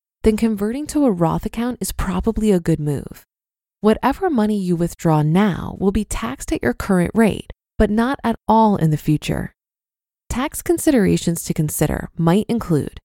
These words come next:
do you intend to relocate in the future? What is the difference between your current and future state's tax rates? Will you be earning higher income in the future? And will money from required minimum distributions, or R M Ds,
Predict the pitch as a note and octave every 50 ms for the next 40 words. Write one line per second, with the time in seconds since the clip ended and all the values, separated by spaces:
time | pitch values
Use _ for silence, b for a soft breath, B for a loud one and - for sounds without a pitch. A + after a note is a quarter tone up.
0 | _ _ _ _ _ _ _ _ - A#3 A#3 B3 B3+ C4+ C4+ B3 - - D4 E4
1 | F4+ - E4+ D4 B3+ A#3+ A#3 A3 G3+ F3+ F3 G3 - - D#3+ D3+ D#3 D#3 - -
2 | - - - - - - - - - - _ _ _ _ _ _ _ _ - F3+
3 | G3+ A#3 C#4 E4 - - E4 C#4+ - - E3 - - D#3+ D#3 - - - - -
4 | F3+ E3+ E3 E3 D#3+ - - - G#3 A3 C4 C#4+ - - F#3+ F#3 F3+ - - F3
5 | E3+ - F3 E3+ - - - - F#3 G3+ A#3+ - - - - - F#3 E3+ - -
6 | - G#3+ G3 - - - - - - - _ _ _ _ _ _ _ _ _ _
7 | _ - - A3 A3 A3 A3+ G#3+ A3+ A3 - - A3 A3 A3 G#3 G3+ - - -
8 | A#3+ C#4 D#4 D#4 - - E3 E3 - - F3 E3+ E3 D#3 D3+ - - - C4+ C4+
9 | - - - - - - _ _ _ _ _ _ _ _ _ _ _ - - A3
10 | A3+ A3 A3 G#3+ G#3 G#3 G#3+ A#3 C4+ D4+ D#4+ - - A#3 G#3 F#3+ F#3 F3 - -
11 | - F#3 G3 G#3 A3+ A#3 G#3 G3 F3+ F3+ F3 F3 E3 E3 D#3+ - D#3 - - D#3+
12 | E3 G#3+ C4+ D4+ - - - - - - - - - - D#3 - - D#3+ D#3 D#3
13 | D3+ D3 D3 - A3+ A#3 G3+ - - - -